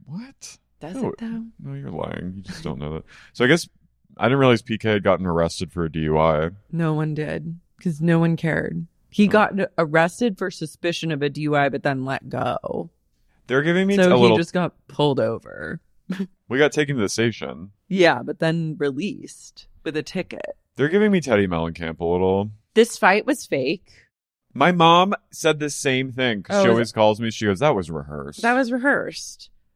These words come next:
Speaker 1: P K got arrested. He called Mauricio before he called Dorit, I think.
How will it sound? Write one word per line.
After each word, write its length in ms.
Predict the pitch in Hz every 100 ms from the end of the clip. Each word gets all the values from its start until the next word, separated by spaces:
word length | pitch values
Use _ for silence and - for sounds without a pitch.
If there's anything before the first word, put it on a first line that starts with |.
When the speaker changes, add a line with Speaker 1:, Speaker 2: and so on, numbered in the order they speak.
| _
Speaker 1:
P 160 | - 139
K 160 | 185
got 160 | 185 196
arrested. 800 | 170 127 120 127 120 117 117 117 _ _ _
He 140 | 127
called 300 | 135 139 143
Mauricio 640 | 131 98 98 - 131 135 123
before 260 | 107 107
he 60 | 98
called 500 | 98 92 92 87 78 - _ _ _ _
Dorit, 460 | 95 87 78 69 71 _ _ _ _ _ _ _ _ -
I 80 | 82
think. 420 | 69 62 73